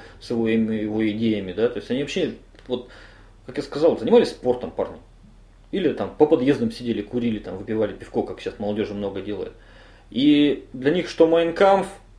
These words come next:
что, допустим, что у нас там есть из известных таких, а, трудов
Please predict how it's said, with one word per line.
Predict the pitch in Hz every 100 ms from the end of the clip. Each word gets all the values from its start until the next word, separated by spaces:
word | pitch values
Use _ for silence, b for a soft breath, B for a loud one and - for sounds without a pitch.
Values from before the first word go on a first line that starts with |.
| -
что, | - 135 139 123 107 113
допустим, | 120 120 135 - -
что | 143
у |
нас | 117
там | - 92 95
есть | 92 -
из | 101
известных | 117 120 - -
таких, | - - 107 - - b b b b -
а, | 87 87 87 87 85 90 - - - - - -
трудов | 117 123 120